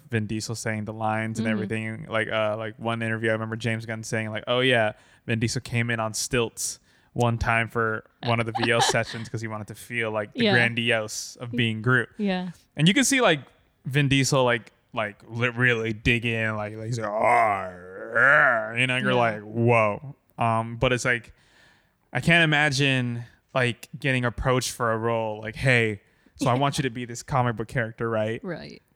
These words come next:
Speaker 1: And he says three words.
Speaker 2: Mm-hmm.
Speaker 1: And you're like, "What, what do you mean?" Like, he says three words, "But I love your voice, and I feel like your voice specifically
Speaker 2: Yeah.
Speaker 1: can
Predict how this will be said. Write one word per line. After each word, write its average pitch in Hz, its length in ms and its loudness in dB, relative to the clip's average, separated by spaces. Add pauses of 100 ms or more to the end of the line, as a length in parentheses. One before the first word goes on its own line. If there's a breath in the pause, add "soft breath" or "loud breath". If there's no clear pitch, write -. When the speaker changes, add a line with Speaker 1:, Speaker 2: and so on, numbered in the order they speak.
(140)
Speaker 1:
And 131 100 0
he 127 60 0
says 120 360 0
three 123 200 4
words. - 540 -2
Speaker 2:
Mm-hmm. 185 540 0
Speaker 1:
And 143 160 4
you're 139 280 -2
like, 135 80 -4
"What, 151 260 -2
what 143 200 -2
do 147 60 0
you 147 40 2
mean?" 147 260 -4
Like, 131 160 -6 (500)
he 139 160 -2
says 110 420 -6 (120)
three 120 360 2
words, 113 380 -4
"But 123 480 -2
I 120 100 -2
love 123 280 -2
your 120 100 2
voice, 120 400 -2
and 117 80 -10
I 117 40 -8
feel 123 240 -6
like 113 140 -8
your 131 180 0
voice 123 280 -2
specifically 127 800 -6
Speaker 2:
Yeah. 208 300 0 (280)
Speaker 1:
can 113 440 -4